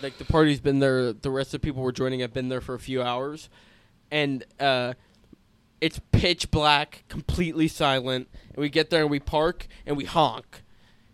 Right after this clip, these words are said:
and that's supposed to be like, "Oh, now somebody's gonna come,"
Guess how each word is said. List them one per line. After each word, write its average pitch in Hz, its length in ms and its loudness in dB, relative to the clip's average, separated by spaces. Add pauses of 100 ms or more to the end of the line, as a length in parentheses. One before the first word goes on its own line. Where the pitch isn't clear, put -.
(140)
and 147 160 -4
that's 143 220 4
supposed 151 240 2
to 135 60 -10
be 143 160 6
like, 135 240 6
"Oh, 139 100 8
now 135 200 6
somebody's 131 400 0
gonna 120 180 -4
come," 117 420 -2